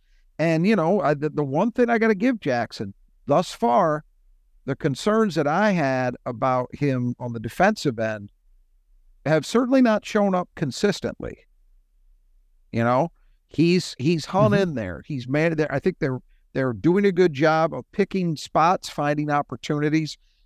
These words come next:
Speaker 1: where he's not necessarily going to obviously get exploited, but he's, he's holding his own.
Speaker 2: Yeah, if you look back to, I mean, Jaden Akins wasn't back to himself really until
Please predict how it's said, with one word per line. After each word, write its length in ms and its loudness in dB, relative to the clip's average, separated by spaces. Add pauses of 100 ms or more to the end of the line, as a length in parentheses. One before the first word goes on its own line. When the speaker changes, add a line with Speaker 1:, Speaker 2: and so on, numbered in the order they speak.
(100)
Speaker 1:
where 140 -2
he's 240 0
not 200 0
necessarily 760 -2
going 360 0
to 80 -2 (240)
obviously 640 0
get 160 -2
exploited, 680 -2 (520)
but 240 2 (400)
he's, 340 -4
he's 200 -2
holding 280 0
his 160 2
own. 360 0 (240)
Speaker 2:
Yeah, 280 0
if 100 -8
you 100 4
look 180 0
back 240 0
to, 280 0 (160)
I 80 0
mean, 300 2
Jaden 240 2
Akins 300 0
wasn't 300 0
back 240 -2
to 280 -2
himself 720 0
really 280 0
until 360 -4